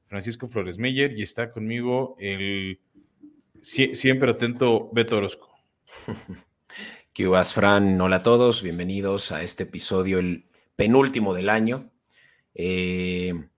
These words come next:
Speaker 2: y pues también ya de los que, en los que vamos a definir, pues, todo esto del escenario de playoffs y,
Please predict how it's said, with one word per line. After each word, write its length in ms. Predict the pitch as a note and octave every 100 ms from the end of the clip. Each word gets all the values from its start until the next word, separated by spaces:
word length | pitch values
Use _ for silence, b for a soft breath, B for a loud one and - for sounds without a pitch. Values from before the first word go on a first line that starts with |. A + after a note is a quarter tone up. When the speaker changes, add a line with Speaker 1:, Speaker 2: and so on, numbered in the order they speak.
| _ _
Speaker 2:
y 140 | F2+ F2+
pues 200 | F#2+ -
también 360 | E2+ F2+ F#2+
ya 240 | F#2 F#2+ F#2+
de 200 | F#2+ F#2
los 380 | F2+ F2 E2 -
que, 480 | F2+ E2+ D#2+ D#2+ _ _ _ _ _ _
en 140 | E2+
los 120 | F2
que 100 | -
vamos 340 | F2 F2+ F#2+ F#2+
a 40 |
definir, 520 | F2 - F2 F2+ F2+
pues, 240 | - F#2 -
todo 200 | F2+ F2+
esto 220 | - F#2+
del 160 | E2+ E2
escenario 460 | - F2 F2+ E2+
de 40 | -
playoffs 720 | F2 F#2 A#2 C#3+ C#3 C#3 -
y, 440 | F#2+ F2+ E2+ -